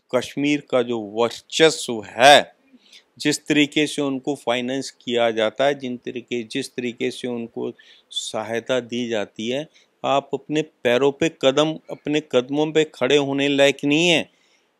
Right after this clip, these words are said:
जो ये कह रहे हैं, वो भी डगमगा रहे हैं, उनके कदम भी डगमगा रहे हैं,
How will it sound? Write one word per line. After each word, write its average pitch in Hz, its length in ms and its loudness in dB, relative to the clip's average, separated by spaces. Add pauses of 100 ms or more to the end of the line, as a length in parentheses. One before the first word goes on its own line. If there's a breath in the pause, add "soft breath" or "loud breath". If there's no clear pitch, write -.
(500)
जो 160 300 4
ये 180 160 4 (220)
कह 147 260 8
रहे 190 140 8
हैं, 214 80 6
वो 175 280 4
भी 196 160 2
डगमगा 170 540 8
रहे 180 180 6
हैं, 151 180 6 (800)
उनके 180 360 6 (100)
कदम 180 300 8
भी 202 120 4
डगमगा 170 480 8
रहे 160 180 6
हैं, 123 140 0